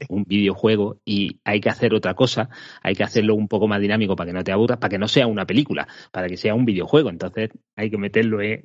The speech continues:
hay que meter escenas, escenas no, momentos de acción, y en realidad no, como hemos visto, para conocer a Bill no hacía falta meter todos esos momentos de acción.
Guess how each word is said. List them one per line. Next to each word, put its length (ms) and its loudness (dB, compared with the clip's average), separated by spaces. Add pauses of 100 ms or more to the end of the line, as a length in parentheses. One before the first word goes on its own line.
hay 160 -4
que 120 -10
meter 420 -2 (340)
escenas, 720 -4 (220)
escenas 320 2
no, 140 4
momentos 560 2
de 100 2
acción, 500 0 (460)
y 180 0
en 100 0
realidad 520 0
no, 1000 -2
como 200 -2
hemos 220 0
visto, 400 -2 (200)
para 200 -4
conocer 400 -6
a 80 -2
Bill 360 0
no 120 -2
hacía 280 -2
falta 360 -2
meter 580 -4
todos 280 2
esos 140 -4
momentos 340 -2
de 60 -2
acción. 280 0